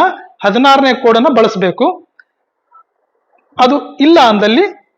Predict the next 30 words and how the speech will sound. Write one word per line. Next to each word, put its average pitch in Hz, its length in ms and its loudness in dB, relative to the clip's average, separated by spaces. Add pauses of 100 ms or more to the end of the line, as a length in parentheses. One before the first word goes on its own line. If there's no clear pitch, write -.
(160)
ನೀವು 254 140 0
ಅದನ್ನ 233 180 0
ಬಿಟ್ಟು 269 360 -2
ನಿಮ್ಮ 247 240 0
ವೃತ್ತಿ 262 320 -2
ಏನೋ 254 420 0
ಅದನ್ನ 226 200 0
ಬಳಸಬೇಕು. 180 520 -4 (460)
ಅದೇ 226 240 0
ರೀತಿ 285 280 0
ಮೂವತ್ತೊಂದನೇ 254 680 0
ಕಾಲಂನಲ್ಲಿ 220 760 0 (520)
ಕುಲ 285 180 0 (120)
ಕಸಬು 277 640 -2
ಮುಂದುವರೆದಿದೆಯೋ, 226 1120 0 (140)
ನೀವು 226 140 0
ಆ 214 40 2
ವೃತ್ತಿ 220 320 -2
ಮಾಡ್ತಾ 226 400 0
ಇದ್ದೀರೋ 233 240 0 (420)
ಅಥವಾ 220 220 -2 (120)
ಇಲ್ಲ 294 260 2
ಅನ್ನೋದನ್ನ 208 340 0 (320)
ಸ್ಪಷ್ಟಪಡಿಸ್ಬೇಕು. 214 1000 -4 (320)
ನೀವು 220 180 0
ಆ 214 100 0
ವೃತ್ತಿಯನ್ನ 233 400 -2
ಮುಂದುವರಿಸ್ತಾ 233 560 0
ಇದ್ದೀರಿ 240 220 0
ಅಂದ್ರೆ 240 220 0